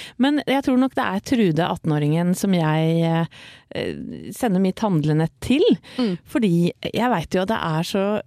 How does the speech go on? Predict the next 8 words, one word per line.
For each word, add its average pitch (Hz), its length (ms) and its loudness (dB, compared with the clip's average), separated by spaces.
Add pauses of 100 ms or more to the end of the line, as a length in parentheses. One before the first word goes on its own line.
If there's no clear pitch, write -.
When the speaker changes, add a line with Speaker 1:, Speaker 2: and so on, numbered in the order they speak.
(100)
Speaker 1:
uendelig 180 460 2
mye 160 200 2
kroppsfokus, - 1600 -6
ikke 196 200 -2
sant? 254 280 -2 (180)
Speaker 2:
Mm. 190 160 -2 (160)
Speaker 1:
Eh, 226 640 0
og 208 600 0